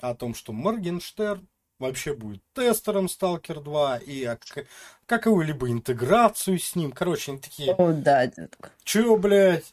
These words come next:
Speaker 1: Я говорю: «Чувак хуйню поперечного несет на подкасте, блядь. Мы за это не отвечаем, ребят. До свидания, блядь». А, непонятно, как среагировал Моргенштерн на это все. Но я думаю, он
Speaker 2: Мне
Speaker 1: не
Speaker 2: кажется,
Speaker 1: очень... Рад.
Speaker 2: он не в курсе.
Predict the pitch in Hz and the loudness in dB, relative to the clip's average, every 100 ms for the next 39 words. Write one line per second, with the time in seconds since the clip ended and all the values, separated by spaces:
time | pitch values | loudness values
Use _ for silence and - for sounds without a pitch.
0 | - 165 185 175 160 165 175 170 139 - | -10 0 2 2 0 0 2 2 -2 0
1 | 190 185 - 147 151 185 196 190 180 165 | 4 4 2 -4 -2 2 4 6 6 4
2 | 147 156 151 143 165 127 139 - 196 143 | 0 -2 -2 -2 -2 -2 -4 2 2 4
3 | - 123 - 117 110 - 98 107 107 _ | 2 -2 -2 -6 -6 -10 -10 -10 -12 _
4 | - - - 175 185 160 156 147 143 131 | -20 -20 0 2 4 4 4 2 0 0
5 | 127 120 135 117 101 95 98 - - 180 | -2 -4 -2 -2 -4 -8 -10 -12 0 4
6 | 151 - 123 120 110 135 113 123 113 - | 4 2 -2 -4 -2 -2 -2 -4 -6 -10
7 | - - - _ 247 190 196 - - 180 | -20 -20 -20 _ -10 -8 -12 -14 -6 4
8 | 180 175 175 170 214 233 220 170 - - | 6 6 4 4 4 6 4 2 -2 0
9 | 160 156 175 143 135 135 131 147 - - | -2 0 0 0 -2 -4 -4 -4 -2 -4
10 | - 233 269 226 151 151 - - - 165 | 2 4 4 6 6 4 0 -10 -10 -10
11 | - - - 156 - - - - 233 233 | -12 -10 -6 -6 -6 -10 -12 0 4 6
12 | 214 233 202 190 233 180 170 - 247 240 | 6 4 4 6 6 6 4 6 6 6
13 | 240 240 240 240 - 247 185 175 - 160 | 4 6 4 2 0 2 2 -2 -8 -8